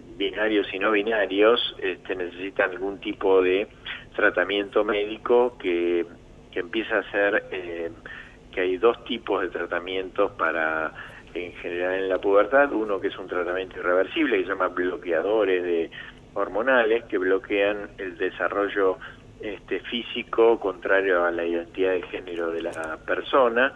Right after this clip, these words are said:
y hay otros tratamientos que son de reafirmación, que en general son posteriores,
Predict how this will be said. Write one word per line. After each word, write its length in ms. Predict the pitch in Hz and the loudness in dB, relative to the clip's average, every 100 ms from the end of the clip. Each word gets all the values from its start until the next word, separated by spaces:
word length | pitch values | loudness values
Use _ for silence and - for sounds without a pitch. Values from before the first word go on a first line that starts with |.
| - - - - - | -8 -12 -14 -18 -2
y 80 | 113 | 2
hay 160 | 101 101 | 2 2
otros 320 | 101 113 - | 0 -2 2
tratamientos 640 | 120 117 110 113 120 135 | 2 4 2 0 -4 -6
que 60 | - | -6
son 200 | 113 104 | -8 0
de 100 | 98 | 0
reafirmación, 1080 | 90 85 104 101 107 104 - 92 92 123 - - - - - | 2 0 -2 -2 -2 0 2 2 2 -4 -10 -18 -20 -20 -4
que 160 | 117 | -2
en 80 | 113 | -2
general 680 | - 113 110 104 104 110 107 | -4 -2 0 2 2 0 -4
son 160 | 107 101 | -6 -6
posteriores, 880 | 98 - 95 101 113 101 95 98 | -8 -6 -6 2 4 4 4 0